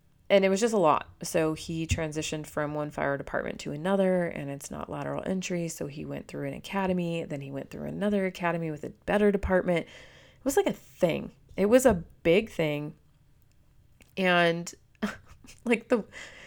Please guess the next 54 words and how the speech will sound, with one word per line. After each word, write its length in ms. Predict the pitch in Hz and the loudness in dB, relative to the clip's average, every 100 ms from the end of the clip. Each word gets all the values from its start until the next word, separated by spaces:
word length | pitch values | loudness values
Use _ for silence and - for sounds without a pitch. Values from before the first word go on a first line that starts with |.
| - - | -20 -4
it, 160 | - 196 | 0 2
this 160 | 220 | 2
is 120 | 262 285 | 0 -2
a 80 | |
story 280 | 277 220 202 | 0 2 4
that 80 | 190 | 6
I 80 | 180 | 4
tell 260 | 180 175 160 | 2 0 2
all 200 | 165 156 | 2 2
the 80 | |
time. 360 | 156 160 143 143 - | 0 -2 -4 -4 0
It 160 | 185 | 2
was 260 | 175 165 175 | 2 -2 -6
the 220 | 185 180 | 0 0
moment 500 | 180 175 180 233 240 | 2 4 6 6 4
when 120 | 196 | 2
I 80 | 170 | 2
was 140 | 170 | 2
like, 280 | 160 156 - _ _ _ - | 0 0 -4 _ _ _ 6
"I 220 | 165 165 | 8 6
can't 340 | - 185 - | 2 -4 -2
do 120 | 147 | -2
this 180 | 139 165 | -2 -2
anymore," 440 | 202 208 208 208 208 | 0 2 2 2 2
was 200 | 180 170 | 0 0
when 120 | 165 | -2
I 80 | 160 | -4
had 160 | 170 | -4
been 200 | 160 156 | -4 -6
scrolling 680 | 151 - - 165 170 170 175 | -8 -8 -2 0 0 -2 -4
Pinterest 680 | - 156 147 156 170 170 - - - - - _ | -6 -8 -6 0 0 0 -10 -20 -20 -20 -20 _
for 500 | - 165 156 147 - | -2 0 0 -2 -2
recipes 580 | 147 143 180 175 190 190 | -2 0 -2 -4 -2 -2
and 80 | 170 | -4
what 120 | 156 | -4
I 40 | |
was 140 | 151 147 | -6 -8
gonna 160 | 151 | -10
cook 200 | 147 147 | -8 -10
for 140 | - 143 | -8 -8
dinner 420 | 139 143 156 185 - _ _ _ | -6 -6 -6 -8 -12 _ _ _
for, 140 | 170 | 0
like, 240 | 165 160 160 | 2 2 -2
an 120 | 147 | -6
hour. 440 | 135 135 - - | -6 -6 -6 -8
And 100 | - | -6
I 60 | 151 | -4
looked 260 | 147 151 160 | -4 -4 -4
up 140 | 151 | -4
and 100 | 151 | -6
I 60 | 147 | -6
was 100 | 151 | -4
like, 160 | 143 120 | -6 -6
"Well, 400 | 151 131 226 277 | 0 6 6 6